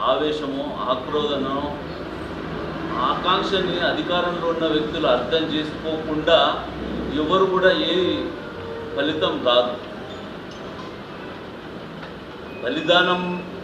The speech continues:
అంటే చాలామందికి యువకులు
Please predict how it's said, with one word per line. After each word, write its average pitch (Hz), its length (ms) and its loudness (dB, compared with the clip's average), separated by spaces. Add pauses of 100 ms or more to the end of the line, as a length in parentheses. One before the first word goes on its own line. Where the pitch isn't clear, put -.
(440)
అంటే - 300 -2 (360)
చాలామందికి 160 840 0 (1600)
యువకులు 180 480 6